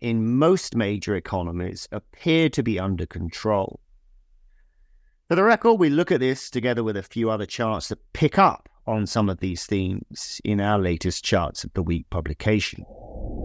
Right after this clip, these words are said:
Looking ahead, though, all this will leave the financial market focused on incoming inflation data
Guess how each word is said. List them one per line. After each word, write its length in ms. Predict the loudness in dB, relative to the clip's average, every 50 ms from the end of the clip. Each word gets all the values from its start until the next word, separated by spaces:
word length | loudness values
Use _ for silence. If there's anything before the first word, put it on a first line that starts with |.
| -6 -4 -4 -4 -6 -6 -8 -8 -10 -10 -12 -14 -16 -18 -6 2 4
Looking 320 | 4 6 6 6 6 6
ahead, 260 | 6 6 4 4 4
though, 400 | 4 2 4 4 4 4 4 4
all 320 | 2 2 2 4 4 4 4
this 220 | 4 4 2 2
will 100 | 2 4
leave 260 | 4 4 4 4 4
the 80 | 2 2
financial 500 | 0 2 2 2 2 2 0 0 0 0
market 420 | 2 2 2 2 0 -2 -6 -12
focused 760 | -4 -2 0 0 0 0 -2 -2 -2 -2 -4 -8 -14 -12 -8 -2
on 360 | 0 2 2 2 2 2 0
incoming 420 | 0 0 -2 -2 -2 -2 -2 -2
inflation 560 | -2 -4 -4 0 2 2 4 4 2 0 0
data 400 | 2 2 0 0 -2 -4 -8 -12